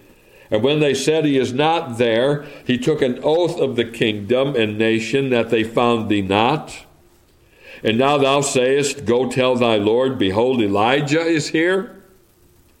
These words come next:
And it shall come to pass, as soon as I am gone from thee, that the Spirit of the Lord shall carry thee whither I know not. And so when I come and tell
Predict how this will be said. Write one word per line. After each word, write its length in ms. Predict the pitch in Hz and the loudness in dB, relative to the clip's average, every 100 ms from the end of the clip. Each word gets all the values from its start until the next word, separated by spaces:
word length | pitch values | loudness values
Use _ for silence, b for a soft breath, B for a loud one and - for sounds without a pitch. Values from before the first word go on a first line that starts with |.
| B B B B B | B B B B B
And 120 | 127 | 0
it 140 | 156 175 | 0 0
shall 140 | 196 | -2
come 260 | - 180 180 | 0 0 0
to 80 | 165 | -2
pass, 460 | - 147 170 170 | 0 0 0 0
as 100 | 139 | -4
soon 200 | - 165 | -2 0
as 120 | 170 | 0
I 140 | 151 156 | 0 0
am 220 | 160 139 | 0 0
gone 360 | 139 156 170 156 | 0 2 0 0
from 300 | 139 113 98 | -2 -2 0
thee, 340 | 104 135 156 - B B B B B B | 0 0 -4 -12 B B B B B B
that 200 | - 135 | -2 0
the 100 | 135 | 0
Spirit 520 | 117 - 160 170 175 | -2 -2 0 2 2
of 120 | 160 143 | 0 0
the 100 | 135 | 2
Lord 400 | 123 131 151 143 | 2 2 0 0
shall 180 | 135 | -2
carry 520 | 120 - 151 147 147 139 | -2 -2 -2 0 0 0
thee 260 | 127 147 | 0 0
whither 460 | 131 123 135 143 143 | 0 0 2 2 2
I 160 | 139 | 2
know 220 | 143 147 147 | 2 0 0
not. 580 | 120 120 131 131 - - _ _ - B B B B | 2 2 0 -2 -10 -20 _ _ -20 B B B B
And 120 | 110 104 | -4 -2
so 160 | 139 | 0
when 220 | 139 139 | 0 0
I 140 | 139 143 | 0 -2
come 420 | 139 127 131 139 | -2 0 0 0
and 140 | 127 | -4
tell 260 | - 139 135 | -2 0 0